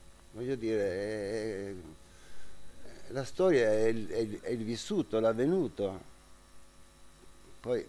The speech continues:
può essere interpretato anche, naturalmente, perché qualcuno parla di un avvenimento passato, che cosa fa? Ci dice cosa è realmente accaduto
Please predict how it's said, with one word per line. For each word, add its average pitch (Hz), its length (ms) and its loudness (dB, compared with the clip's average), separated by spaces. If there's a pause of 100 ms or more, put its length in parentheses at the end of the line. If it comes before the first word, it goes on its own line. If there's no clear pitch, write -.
può - 160 -10
essere 98 300 -4
interpretato 101 960 -2
anche, 90 400 -8
naturalmente, 92 840 -6
perché 92 420 -10 (1300)
qualcuno 117 420 2
parla 113 300 4
di 107 80 -2
un 113 100 0
avvenimento 113 680 0
passato, 113 840 -2 (680)
che - 160 -8
cosa 123 300 -2
fa? 98 360 0
Ci - 180 -8
dice 127 360 -4
cosa 120 240 -2
è 120 40 2
realmente 117 480 0
accaduto 117 920 -2